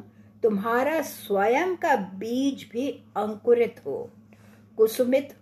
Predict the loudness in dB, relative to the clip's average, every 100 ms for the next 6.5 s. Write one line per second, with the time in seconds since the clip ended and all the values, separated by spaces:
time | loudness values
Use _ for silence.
0 | -10 -8 -8 -10 -10 -10 -10 -12 -14 -20
1 | -20 -20 -20 -20 -12 4 4 6 4 4
2 | 2 -2 0 -2 -2 -4 -4 -6 -2 -2
3 | -2 -2 0 0 0 -4 -6 -8 -10 -16
4 | -20 -20 -4 2 2 0 -2 -2 0 -2
5 | 0 0 0 0 -2 0 2 2 0 -2
6 | -4 -4 -4 -6 -8